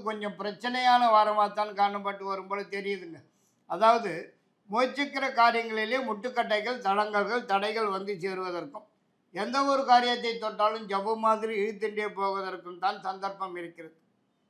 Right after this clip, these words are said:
மேலும் இந்த வாரம் தேவையில்லாத சிக்கல்கள் தேடி வந்து சேருவதற்கும்,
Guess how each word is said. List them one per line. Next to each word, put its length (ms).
மேலும் 300
இந்த 180
வாரம் 360
தேவையில்லாத 680
சிக்கல்கள் 600
தேடி 220
வந்து 300
சேருவதற்கும், 760